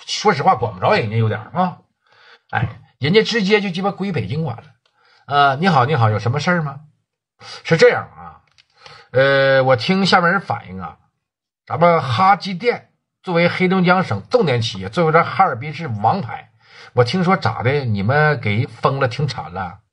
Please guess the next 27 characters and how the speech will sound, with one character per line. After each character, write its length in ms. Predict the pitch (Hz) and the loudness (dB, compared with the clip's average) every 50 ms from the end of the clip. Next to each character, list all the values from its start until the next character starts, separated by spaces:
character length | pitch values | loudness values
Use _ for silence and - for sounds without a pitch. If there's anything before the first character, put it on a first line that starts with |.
| _ _ | _ _
啊， 200 | 110 120 113 113 | -6 -4 -4 -4
还 160 | - - 135 | -4 -4 -4
给 140 | 110 110 110 | -4 -4 -4
财 240 | - - 82 92 117 | -6 -8 -4 -2 -2
务 180 | 139 135 120 | -2 -2 -4
给 140 | 107 98 95 | -4 -4 -6
人 100 | 95 104 | -2 0
家 220 | 113 113 113 107 110 - - _ | 2 2 2 0 -2 -8 -16 _
封 200 | - 101 98 95 | -8 -8 -8 -6
上 100 | 90 92 | -8 -8
了， 160 | 90 82 76 - _ _ - | -8 -8 -10 -12 _ _ -18
查 300 | - - - 76 78 101 | -16 -12 -10 -4 -2 0
你 100 | 110 110 | 0 0
什 140 | 101 95 90 | 0 0 -4
么 100 | 95 98 | -6 -6
玩 120 | 92 - | -8 -8
意 120 | - 80 82 | -12 -14 -18
儿 40 | 80 | -20
呢？ 80 | - - _ _ _ _ _ _ | -20 -20 _ _ _ _ _ _
你 100 | - 147 | -8 0
这 80 | 165 202 | 2 2
不 60 | 247 | 4
乱 160 | 254 277 269 220 | 4 4 2 2
弹 180 | 175 185 190 | 0 -4 -4
琴 160 | - 151 147 151 | -4 -10 -12 -12
吗？ 320 | 160 165 160 160 151 - _ _ _ _ _ _ | -10 -10 -10 -12 -14 -16 _ _ _ _ _ _
啊， 360 | - 185 202 208 208 196 - | -4 -2 0 0 -2 -4 -8